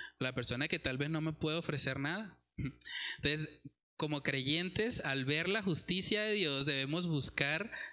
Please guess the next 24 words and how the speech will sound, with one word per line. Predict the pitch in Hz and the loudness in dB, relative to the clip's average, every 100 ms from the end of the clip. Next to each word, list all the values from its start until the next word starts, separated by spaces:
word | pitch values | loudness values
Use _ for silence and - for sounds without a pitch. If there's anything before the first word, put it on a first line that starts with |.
| - | -4
ser | - 143 143 | 0 2 0
justos | - 180 - - 123 | 0 0 2 0 2
en | 131 127 | 0 0
nuestro | 123 - 123 | -2 -2 -2
trato | 117 135 143 - 160 | -2 -2 0 -2 -2
para | 151 139 | -2 -2
con | 143 | -2
los | 127 117 | -2 -2
demás, | 117 117 127 190 - - - - _ | -2 -2 -4 -2 -4 -6 -18 -20 _
en | 131 | 0
los | 139 139 | 2 2
negocios | 135 127 127 156 - 165 151 | 2 2 2 2 2 2 2
que | - | 0
hacemos. | 123 123 120 127 196 - - - - - | 2 0 0 0 2 2 0 -16 -16 -6
Un | 131 | -4
cristiano | 139 175 - 170 190 160 | 0 0 4 4 2 0
no | 147 143 | 2 2
debería | 175 175 147 175 170 156 180 - - | 2 2 2 4 4 2 -2 -6 0
estafar | 131 - 131 143 147 | 0 0 -2 -2 -2
a | |
nadie. | 156 175 202 165 - - _ _ _ _ _ - - - | 0 0 0 -2 -4 -18 _ _ _ _ _ -2 -2 -2
Es | 139 139 | -2 2
lamentable, | 196 202 147 123 - 175 202 147 151 185 220 | 2 2 0 0 0 0 2 2 2 0 -2
incluso | 139 139 151 165 185 196 | -2 0 2 2 2 0